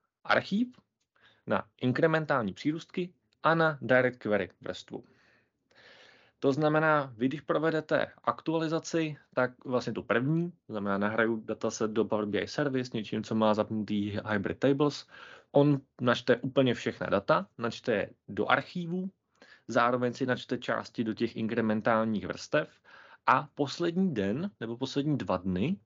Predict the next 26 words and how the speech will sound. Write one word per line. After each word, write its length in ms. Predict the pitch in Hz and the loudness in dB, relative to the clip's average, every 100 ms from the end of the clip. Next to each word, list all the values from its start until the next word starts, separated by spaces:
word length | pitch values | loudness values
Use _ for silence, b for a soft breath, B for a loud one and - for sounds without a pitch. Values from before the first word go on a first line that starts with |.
| - | -6
závisí 580 | 104 95 104 107 - 127 127 | 2 4 4 2 -2 -4 0
i 40 | |
na 140 | 123 120 | 2 2
nastavení, 640 | 87 - 117 139 156 156 B B B | 0 0 2 4 2 0 B B B
bude 300 | 127 147 170 | 4 6 8
držet 560 | 147 120 123 139 131 127 _ - | 6 4 4 6 6 4 _ -16
v 440 | 107 110 117 117 117 b b b _ | -4 2 4 4 0 b b b _
Direct 380 | 113 107 107 104 | 2 4 4 2
Query 260 | - 104 98 | -2 -2 -2
režimu. 400 | 101 101 127 90 _ - | -2 -2 -2 -4 _ -10
To 120 | 107 | -4
znamená, 300 | 117 120 120 | -2 0 0
až 120 | 117 | -2
přijde 240 | - 135 | -2 -2
uživatel, 800 | 85 90 95 101 113 - 160 185 B B B | -2 -4 -4 -2 -2 0 0 0 B B B
nebudete 480 | 117 127 147 185 180 | 2 2 6 4 4
posílat 640 | 175 151 139 - 160 156 135 | 0 -2 -2 2 4 4 4
dotaz 440 | 131 131 143 131 | 0 4 4 4
do 140 | 135 | 2
vaší 300 | 131 127 - | 2 2 -2
zdrojové 300 | 120 123 131 | 0 2 4
databáze 840 | 131 95 120 123 131 127 127 131 131 B B 120 | 2 2 0 4 4 4 4 2 0 B B 2
na 200 | 120 95 | 2 2
celou 320 | - 127 127 | -2 -2 0
plachtu 320 | 123 107 110 | -2 -2 -2
dat, 220 | 98 139 | -2 -2